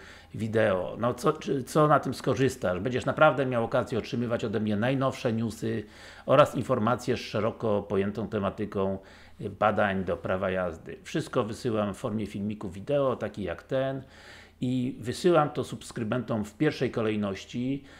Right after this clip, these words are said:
jak również tylko subskrybentom udzielam jakichś konsultacji czy odpowiedzi i drogą ma-, mailową.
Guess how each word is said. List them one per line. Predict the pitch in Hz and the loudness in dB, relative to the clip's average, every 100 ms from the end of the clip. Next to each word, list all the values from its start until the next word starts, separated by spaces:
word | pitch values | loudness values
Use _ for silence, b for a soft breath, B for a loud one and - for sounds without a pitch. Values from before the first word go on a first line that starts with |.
| B - | B -4
jak | 113 | 0
również | 147 143 131 | 0 2 0
tylko | - 202 196 156 | 6 6 6 2
subskrybentom | 131 - - 107 113 120 123 131 143 | -4 -6 -4 -2 0 0 2 2 0
udzielam | 127 131 127 120 | -2 0 0 0
jakichś | 113 123 - | -4 -6 -6
konsultacji | 123 - 95 104 110 107 | -6 -6 0 0 0 -4
czy | - | -4
odpowiedzi | 98 - 95 92 90 92 90 90 - 110 | -4 -2 -2 -2 -4 -6 -6 -8 -8 -8
i | |
drogą | 92 98 98 95 95 | -4 -4 -2 -4 -4
ma-, | 92 - | -6 -8
mailową. | 92 101 95 85 82 | -6 -4 -2 -4 -6